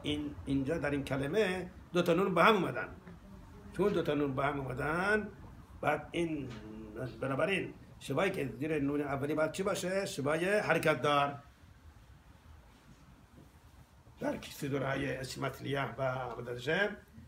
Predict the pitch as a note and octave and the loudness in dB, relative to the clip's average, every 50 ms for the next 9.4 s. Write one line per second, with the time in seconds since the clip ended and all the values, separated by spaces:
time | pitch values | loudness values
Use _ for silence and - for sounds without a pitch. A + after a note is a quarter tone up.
0 | - - C3+ B2 - C3 C3 C#3+ D3+ F3 G3 G#3 G#3 - - - - D3 D3+ D3 | -10 -10 -8 -6 -4 -4 -2 -2 0 2 2 2 2 0 -2 -4 -2 -2 -2 0
1 | - F#3+ F#3 F#3+ F3+ D3+ C#3+ D#3+ E3 F3+ G3 G3 - - - - - - C#3+ C3+ | -2 -4 0 2 2 2 2 2 0 0 0 -2 -4 -6 -6 -8 -10 -8 -4 -2
2 | D3+ E3 E3+ F3+ F#3+ G3 G3+ G3+ F3+ - - - - C#3+ C#3+ C3 D3 D#3+ D#3 E3+ | 0 0 2 4 4 4 4 2 0 -6 -10 -8 -2 -2 0 2 2 2 4 6
3 | G3 F#3 - - - - - - A2+ B2 C3 D3 - C#3+ F#3 A3+ A3 F3+ - - | 6 6 4 2 -6 -12 -12 -10 -8 -4 -4 -4 -2 0 2 2 2 0 -4 -12
4 | - - - - - - - - - - - - - C3+ C3+ C3+ C#3+ D3+ D#3+ F3+ | -20 -20 -20 -20 -20 -20 -20 -20 -20 -20 -14 -6 -4 0 2 4 4 4 4 2
5 | F3+ F3 - - - - - - - - C#3+ C#3+ D3 E3 F3+ F#3 F#3+ F3+ F3+ - | 0 -2 -8 -14 -20 -20 -20 -12 -6 -4 -4 0 2 2 4 4 2 0 0 -2
6 | B2 C3+ C#3 C#3 C#3 C#3 B2+ C#3+ C3+ B2+ B2 D3 D#3+ D3+ D#3 D3 C#3+ D#3 D#3+ D#3 | -4 -2 -2 -2 -2 -2 -2 -2 -2 4 6 6 8 8 6 4 4 4 2 4
7 | D#3 D3+ D3+ D3 D3+ - - - - - - - - - - E3 F#3+ F#3+ F#3 E3+ | 2 2 2 0 -2 -8 -18 -20 -20 -20 -20 -20 -4 6 8 8 8 8 6 2
8 | E3 E3 D3 C3+ D3+ D3 D3 - C#3+ D#3 D#3 D#3 D3 C3+ A#2 - - - - A2+ | 2 0 0 0 -2 -2 -2 -2 -2 -2 -2 -2 -4 -6 -10 -12 -16 -14 -12 -8
9 | B2 C3+ D3 D3+ D3+ C#3 D#3 D#3 C#3 | -2 2 2 4 4 6 6 4 4